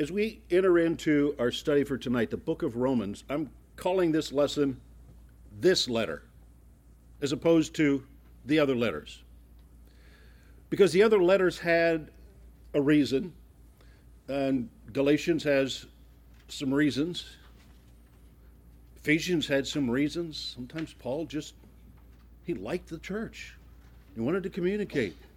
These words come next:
He liked what was going on. But then sometimes he didn't. So as we read through Romans, that's something we're gonna see. This is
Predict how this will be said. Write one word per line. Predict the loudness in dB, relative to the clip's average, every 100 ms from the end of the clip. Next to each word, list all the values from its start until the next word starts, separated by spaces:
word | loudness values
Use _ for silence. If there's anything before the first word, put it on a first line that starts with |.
| -20 -20 -20 -20 -20 -20 -20 -20 -20 -20 -14
He | -6
liked | -2 -2 -2
what | -4
was | -4
going | -4 -2 0
on. | -2 -4 -8 -12 -20 -20 -20 -20 -20 -20 -20 -20 -20 -20 -20 -20 -18 -8
But | -2
then | -2
sometimes | 0 -4 -2 -4
he | -2
didn't. | -4 -4 -4 -8 -14 -20 -20 -20 -20 -20 -20 -20 -20 -20 -20 -20 -20 -12
So | 0 2
as | 2
we | 0
read | 0 -2
through | -2 -2
Romans, | 0 0 0 0 -2
that's | -4 -6
something | -10 -10 -6 -4 -2 0
we're | 0
gonna | -2 -4
see. | -4 -6 -6 -6
This | -8 -6
is | -4 -4 -6